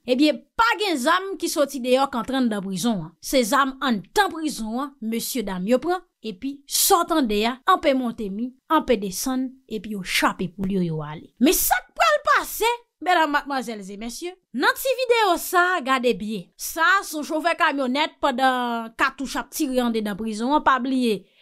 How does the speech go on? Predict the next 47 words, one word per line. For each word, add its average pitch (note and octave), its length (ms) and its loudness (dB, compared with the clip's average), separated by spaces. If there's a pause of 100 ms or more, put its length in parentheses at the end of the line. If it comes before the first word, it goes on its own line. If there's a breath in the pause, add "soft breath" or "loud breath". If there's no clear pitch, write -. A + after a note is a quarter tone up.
(160 soft breath)
lè D4+ 260 2
ke C#4 220 4 (340)
ajan A#3 760 0 (100)
kòmanse C#4 480 2
goumen C4 540 4
ansanm A#3+ 260 2
avèk G#3+ 320 0
mesye, G#3+ 460 -2
men A3 100 -2
se A3+ 160 -2
lè A3 160 -2
sa - 160 -6
katouch G#3 400 -8
kòmanse F#3+ 320 -8
ap A3 160 -6
tire A#3+ 240 0
andedan G#3 320 0
prizon. G3+ 400 -8 (600 loud breath)
Men C#4+ 220 2
pa C#5 100 4 (140)
bliye, E4+ 320 2 (360 soft breath)
prizon G4+ 440 4
an G4+ 80 2
li F4 140 2
menm D#4+ 260 2
li C#4 140 -2
pa B3+ 180 2
dèyè, A#3 340 -4
epi B3+ 220 -2
devan A#3+ 380 2
gon A#3 140 -4
pakèt C4 340 -8
adiministrasyon B3+ 920 0
ki C#4+ 160 -6
andedan C#4 440 4
lapolis, E4+ 480 2
paske A#3+ 280 -6
sou - 380 -4
gen E4+ 140 2
deklarasyon D4+ 560 2
ko A#3+ 120 0
pral A3+ 200 0
fè G#3+ 140 -6
gen A3+ 140 -6
pyès A#3 240 0
ou A3 80 -4
pèdi, A3+ 320 2